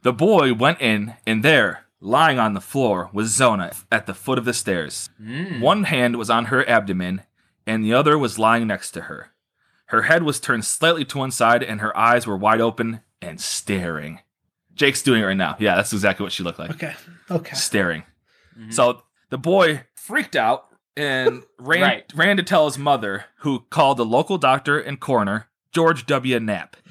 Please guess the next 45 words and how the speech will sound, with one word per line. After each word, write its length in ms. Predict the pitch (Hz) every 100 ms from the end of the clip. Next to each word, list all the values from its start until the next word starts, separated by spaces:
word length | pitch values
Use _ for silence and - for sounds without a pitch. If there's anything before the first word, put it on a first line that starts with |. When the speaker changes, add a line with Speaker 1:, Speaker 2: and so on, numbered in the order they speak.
| -
Speaker 1:
George 320 | 127 127 104
W. 80 | - 233
Speaker 2:
George 180 | 214 214
Knapp? 440 | 226 247 254 - _ _
Speaker 1:
George 240 | 139 127 127
Knapp. 240 | 98 - - _ _ 175
Speaker 3:
George 300 | 170 196 226
Speaker 1:
Yeah. 40 | 175 202
Speaker 3:
W. 160 | 185 180
Speaker 2:
George 360 | 262 320 240
Speaker 3:
Knapp. 340 | 247 262 339 320
Speaker 2:
Knapp 20 |
was 160 | 269 226
alive? 640 | 196 180 202 302 415 381 _
Speaker 3:
The 140 | 165 165
forty-third 640 | 247 240 214 214 196 -
president 360 | 180 175 165
of 60 | 147
the 80 | 151
United 240 | 147 -
Speaker 1:
Yep. 120 | 117
Speaker 3:
States. 500 | - - 147 131 - - -
Speaker 1:
Yep. 380 | 175 - 120
George 220 | - 135 254
Speaker 2:
Whoa. 80 |
Speaker 1:
W. 280 | 220 156 196 269
<laughs> 120 | - 359 -
Knapp. 1300 | 320 - - - - - - - - - - - -
Speaker 2:
Didn't 180 | 226 269
he, 220 | 311 311
didn't 280 | 196 190 262
he 160 | 269 311 254 175
write 260 | 202 208 240
that 300 | 208 180 -
book 180 | 175 196
on 140 | 175
the 80 | 156
Skinwalker 680 | 143 - 170 165 151 160 131
Ranch? 480 | 127 175 - - _ _ -
George 260 | 147 123
Speaker 1:
I, 20 |
Speaker 2:
Knapp? 320 | 151 139 185 - _
Speaker 1:
I 100 | 107
don't 120 | 113
know. 180 | 120 -